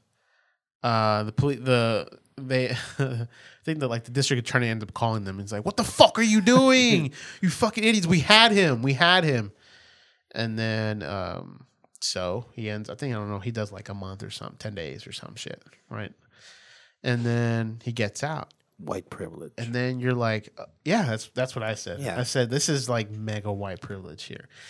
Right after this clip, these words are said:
Speaker 1: If this man was black or any other color, he would have been dead, beaten in the streets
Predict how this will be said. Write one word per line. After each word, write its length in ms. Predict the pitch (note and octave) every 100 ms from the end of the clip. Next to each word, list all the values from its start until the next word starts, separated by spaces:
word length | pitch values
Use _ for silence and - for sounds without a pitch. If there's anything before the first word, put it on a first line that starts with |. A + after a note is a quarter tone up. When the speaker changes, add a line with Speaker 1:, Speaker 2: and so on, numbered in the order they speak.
| -
Speaker 1:
If 60 | F#3
this 140 | A#3+
man 160 | B3 F3+
was 140 | B2
black 560 | G#2+ A2 B2+ D#3+ - - _
or 300 | C3 B2 A2+
any 260 | B2 E3
other 140 | F3+ E3+
color, 500 | D#3 D3 A2+ F2+ F2 _ _ _ _ _ _
he 100 | -
would 60 | F#3
have 140 | B2
been 140 | G2+ G2
dead, 420 | G#2+ G#2 F#2+ F#2+ -
beaten 540 | D#3+ E3+ C3+ G#2+ G2 - -
in 120 | C#3
the 80 | A#2+
streets 640 | - A#2 G#2+ - - -